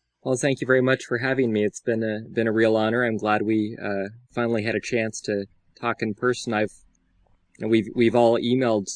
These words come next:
a bit back and forth, but it's always fun getting to talk to people, and I hope to meet you and everyone else at a future Kansas Fest.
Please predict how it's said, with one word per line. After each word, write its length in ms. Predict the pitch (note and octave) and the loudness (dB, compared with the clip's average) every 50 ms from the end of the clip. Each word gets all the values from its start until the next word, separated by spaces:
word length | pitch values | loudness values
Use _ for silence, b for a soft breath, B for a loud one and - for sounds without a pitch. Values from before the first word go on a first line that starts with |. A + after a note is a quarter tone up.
| - - - | -12 -8 -8
a 60 | G#2+ | -4
bit 240 | F#2+ G#2 G#2 - - | 0 0 0 0 0
back 240 | A2 G2+ G2 - - | 0 -2 -2 -2 -4
and 140 | G#2+ G2 | -8 -8
forth, 340 | _ - G2+ G2 G#2 G#2+ - _ | _ -4 -2 -2 -2 -4 -6 _
but 160 | - G2+ G2 - _ - | -4 -4 -4 -6 _ -12
it's 200 | A2 G#2+ - - | -12 -10 -6 -4
always 240 | G#2+ G#2+ G#2 F#2+ - | 0 0 0 0 0
fun 180 | - A2 G#2+ | -2 -2 -2
getting 300 | G2 - G#2+ G2 G#2+ G#2 | -2 -2 -2 -2 0 -2
to 60 | G2 F#2+ | -2 -4
talk 240 | - A2+ A2 G#2+ | -4 -4 -6 -6
to 100 | - G#2+ | -8 -12
people, 460 | G#2 - A2+ G#2 - - G#2+ A2+ A#2+ A2+ | -10 -6 -6 -6 -4 -4 -4 -4 -4 -4
and 140 | G#2 G2+ | -4 -6
I 160 | F#2+ G2 G2 F#2+ - | -6 -6 -8 -8 -10
hope 160 | A#2 - - | -12 -14 -12
to 60 | - - | -8 -6
meet 300 | A2 G#2+ G#2+ - - _ | -4 -4 -4 -6 -8 _
you 300 | - G2 G#2+ A2 A#2 A#2+ | -6 -2 0 2 2 2
and 240 | A#2+ A2 G2+ G2 - | 2 0 -4 -4 -4
everyone 380 | F#2+ G#2 G2+ G#2 G2+ G#2 G#2 G#2 | -4 -2 -2 0 0 0 -2 -2
else 240 | G#2+ A2 - - - | -2 -4 -6 -6 -8
at 80 | - | -8
a 40 | G2+ | -8
future 320 | - - A2+ - - - | -4 -6 -6 -6 -6 -8
Kansas 440 | F#2+ - B2 A#2+ A#2+ A#2 A2 G2+ - | -8 -6 -6 -4 -4 -4 -6 -8 -8
Fest. 400 | - G#2+ G#2+ G#2 G#2+ - - - | -6 -6 -6 -6 -8 -12 -20 -20